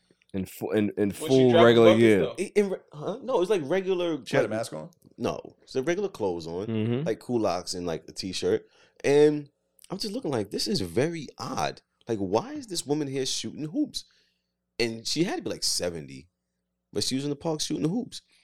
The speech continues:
Speaker 3: Everybody else was doing the workout, you know, flo-, flowing. Like, why didn't she join in with the rest of her comrades?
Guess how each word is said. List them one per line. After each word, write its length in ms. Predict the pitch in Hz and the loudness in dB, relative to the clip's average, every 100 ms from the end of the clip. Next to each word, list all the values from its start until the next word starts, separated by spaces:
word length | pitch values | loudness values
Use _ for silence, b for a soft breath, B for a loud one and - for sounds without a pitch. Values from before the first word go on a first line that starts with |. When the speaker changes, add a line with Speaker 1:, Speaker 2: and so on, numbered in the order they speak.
| - | -4
Speaker 3:
Everybody 240 | 113 123 127 | -2 0 0
else 160 | 175 | -2
was 80 | 127 | -6
doing 220 | 113 117 | -4 -2
the 80 | 104 | -2
workout, 460 | 117 160 98 104 - | -2 -2 -4 -6 -8
you 80 | 101 | -2
know, 120 | 104 | -2
flo-, 320 | 92 - 101 - - - - | -2 -4 -6 -6 -16 -20 -16
flowing. 640 | - 98 95 95 110 127 _ _ _ | -4 0 0 -2 -6 -10 _ _ _
Like, 100 | 104 | -4
why 160 | 90 123 | 0 -2
didn't 200 | 170 143 | -2 -10
she 180 | - 139 | -10 -8
join 320 | 127 139 127 | -2 -2 -2
in 280 | 180 202 78 | -4 -10 -12
with 100 | 78 | -14
the 60 | - | -4
rest 220 | 95 101 | -2 0
of 120 | 90 104 | -2 -4
her 120 | 95 - - _ | -6 -10 -20 _
comrades? 640 | - 185 135 113 - - | -8 -6 -8 -8 -6 -6